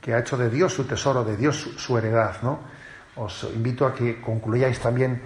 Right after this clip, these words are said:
la meditación de esta octava bienaventuranza, volviendo a la primera y pidiendo al Señor esa gracia de la pobreza de espíritu.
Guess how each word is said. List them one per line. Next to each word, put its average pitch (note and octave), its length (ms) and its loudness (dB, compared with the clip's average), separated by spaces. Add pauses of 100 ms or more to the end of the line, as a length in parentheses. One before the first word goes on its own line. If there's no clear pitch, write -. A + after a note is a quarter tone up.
(220)
la A#2+ 80 0
meditación A#2+ 560 2
de A#2+ 80 4
esta A#2+ 220 2
octava A#2+ 360 4
bienaventuranza, C3 640 4
volviendo B2+ 480 2
a D3+ 60 2
la C#3+ 100 4
primera B2+ 440 -2 (1040)
y B2 240 2
pidiendo B2 440 0
al B2+ 100 2
Señor C3 420 0 (760)
esa B2 320 2
gracia A#2+ 360 0
de B2+ 80 2
la A2+ 100 2
pobreza A2 380 -4
de G2+ 80 -6
espíritu. F2+ 420 -6